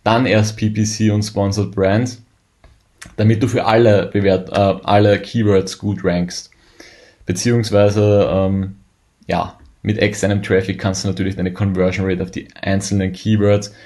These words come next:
wo du speziell ranken willst, extrem nach oben verzerren, wenn du's richtig machst und dadurch den Algorithmus, ja, einfach nur komplett zu deinen Gunsten ausnutzen. So viel dazu. Und wenn du das erledigt hast, dann geht's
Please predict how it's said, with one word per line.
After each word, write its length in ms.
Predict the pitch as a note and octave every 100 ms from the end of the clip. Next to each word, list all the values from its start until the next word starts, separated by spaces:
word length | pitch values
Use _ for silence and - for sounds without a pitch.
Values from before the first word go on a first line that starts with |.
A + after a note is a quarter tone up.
| - _
wo 100 | -
du 80 | A2+
speziell 680 | G#2+ A2 G#2+ - G#2+ A2+ G#2+
ranken 500 | G#2 G2+ G2+ G#2 G#2
willst, 440 | G2+ G#2 G#2+ - - _ _ _
extrem 500 | G#2 G#2 - G#2 G#2
nach 140 | F#2
oben 180 | F2 F2
verzerren, 400 | F#2 F2+ E2+ F2+
wenn 80 | F2
du's 140 | F2+
richtig 300 | F#2 F#2+ F#2
machst 460 | F#2+ G2 G#2 - -
und 200 | - F#2
dadurch 240 | F#2 F2 F2+
den 180 | F#2
Algorithmus, 800 | F2+ F#2 F#2+ F#2 G2+ F#2 - - _ _ _
ja, 300 | - F2 F2 - _ _ _
einfach 300 | - F#2+ F#2
nur 260 | F#2+ G2 F2+
komplett 400 | F#2 F2+ F#2+ F#2
zu 80 | -
deinen 340 | F2 F#2+ F#2
Gunsten 320 | G2+ G#2 -
ausnutzen. 640 | - F2 G2+ F2+ F2+ F2 F2+ _ _ _ - - - _ _
So 180 | - A2+
viel 140 | B2
dazu. 580 | A2+ G#2+ A2+ - C#3+ D#3 - _ _
Und 120 | - G#2
wenn 120 | A2
du 100 | A2
das 280 | G#2+ B2 B2
erledigt 420 | A2 A#2 A#2 A2
hast, 220 | A2+ -
dann 160 | G#2+ G#2+
geht's 300 | G2+ -